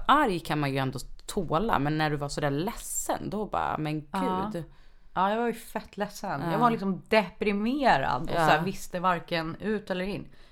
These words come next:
Speaker 2: Men precis som när jag har P M S.
Speaker 1: Ja.
Speaker 2: Jag blir ju exakt likadan.
Speaker 1: Ja.
Speaker 2: Det var som att ha så här P M S i tre månader.
Speaker 1: Ja, och sen bara poff.
Speaker 2: Ja, och så
Speaker 1: Och nu?
Speaker 2: Nu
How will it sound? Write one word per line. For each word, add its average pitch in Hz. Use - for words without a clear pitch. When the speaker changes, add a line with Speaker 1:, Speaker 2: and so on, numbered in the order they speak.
Speaker 2:
Men 320
precis 240
som 190
när 180
jag 165
har 165
P 165
M 165
S. -
Speaker 1:
Ja. 180
Speaker 2:
Jag 143
blir 247
ju 226
exakt 202
likadan. 165
Speaker 1:
Ja. 143
Speaker 2:
Det 214
var 233
som 226
att 202
ha 214
så 202
här 160
P 220
M 202
S 196
i 180
tre 180
månader. 175
Speaker 1:
Ja, 143
och 180
sen 151
bara 143
poff. -
Speaker 2:
Ja, 254
och 294
så 247
Speaker 1:
Och 254
nu? 233
Speaker 2:
Nu 277